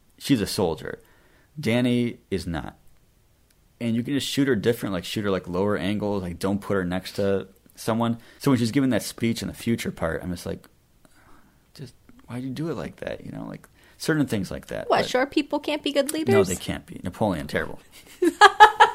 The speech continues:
Speaker 1: They don't need to make her look, it's a movie.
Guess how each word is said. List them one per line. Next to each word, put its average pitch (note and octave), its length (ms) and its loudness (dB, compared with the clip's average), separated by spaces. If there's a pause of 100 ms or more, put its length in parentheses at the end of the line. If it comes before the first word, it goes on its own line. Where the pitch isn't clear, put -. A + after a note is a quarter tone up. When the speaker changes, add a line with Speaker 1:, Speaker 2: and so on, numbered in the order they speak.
(1300)
Speaker 1:
They C3 140 4
don't D#3 220 2
need C#3 320 6
to A#2+ 60 0
make A#2+ 260 4
her A#2 60 -2
look, G#2 220 -4
it's - 120 2
a A#2 40 6
movie. A2 480 2